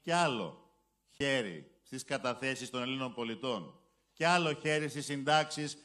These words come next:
και στις επιδοτήσεις. Γιατί αν από κάτι κινδυνεύουν οι καταθέσεις, δεν είναι από την δημοκρατική επιλογή του λαού μας. Σε τράπεζες οι οποίες πια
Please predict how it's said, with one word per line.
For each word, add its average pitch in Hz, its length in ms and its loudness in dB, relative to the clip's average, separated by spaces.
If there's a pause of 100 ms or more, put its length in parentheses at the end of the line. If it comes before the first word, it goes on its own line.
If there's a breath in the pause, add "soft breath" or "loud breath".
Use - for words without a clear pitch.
(100)
και 151 120 -6
στις 147 200 -6
επιδοτήσεις. 131 880 -4 (800)
Γιατί 131 260 -8
αν 175 140 0
από 156 200 -2
κάτι 170 320 2
κινδυνεύουν 147 840 -2 (140)
οι 135 80 -16
καταθέσεις, 147 1000 -4 (480)
δεν 147 140 -4
είναι 156 200 -2
από 147 180 -4
την 135 260 -8
δημοκρατική 135 760 -4
επιλογή 127 420 -2
του 131 100 -8
λαού 131 260 0
μας. 101 420 -10 (720)
Σε - 180 -8
τράπεζες 160 600 0
οι 147 80 -4
οποίες 156 400 -4
πια 160 480 -2